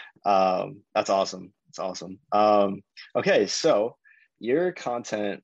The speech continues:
or actually, for those who just might not know who you are, just describe us a little bit of just about what you do and how you got to where you are right now.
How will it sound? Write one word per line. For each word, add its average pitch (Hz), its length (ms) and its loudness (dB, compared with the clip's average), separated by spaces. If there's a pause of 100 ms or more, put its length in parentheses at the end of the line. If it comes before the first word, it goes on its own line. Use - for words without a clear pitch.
(120)
or 127 220 4
actually, 110 400 0
for 135 120 -6
those 220 260 -6
who 143 100 -8
just - 480 -12
might 110 200 -2
not 104 160 2
know 101 160 2
who 101 180 -6
you 95 200 -2
are, 92 400 0
just - 340 -8
describe 185 380 2
us 165 120 -4
a 135 40 2
little 120 160 2
bit 98 280 0
of 95 160 -10
just - 160 -14
about 92 180 0
what 104 180 0
you 98 100 -6
do 95 440 -4
and 92 420 -6
how 107 140 0
you 107 120 4
got 85 320 2
to - 80 -12
where 90 120 -8
you - 120 -6
are 67 120 -2
right 50 180 -6
now. 50 200 -14